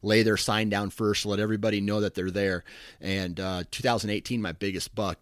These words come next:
did just that. I mean, that la-, it was almost like the last raindrop hit, and I turn around, and there he was.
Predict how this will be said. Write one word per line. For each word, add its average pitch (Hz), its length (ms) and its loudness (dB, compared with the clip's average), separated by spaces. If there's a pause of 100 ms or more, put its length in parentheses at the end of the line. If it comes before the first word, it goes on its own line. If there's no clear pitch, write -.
did 95 220 -4
just 90 320 -4
that. 85 320 -2
I 82 80 -6
mean, 87 320 -6
that 113 260 -2
la-, 110 120 -2
it - 440 -6
was 104 120 -4
almost 156 200 0
like 127 160 2
the - 60 -6
last 107 400 2
raindrop 104 560 0
hit, 101 240 0
and - 80 -8
I 87 60 -4
turn 101 180 -4
around, 90 300 -2
and 80 100 -4
there 80 120 -4
he 71 60 -6
was. 67 380 -10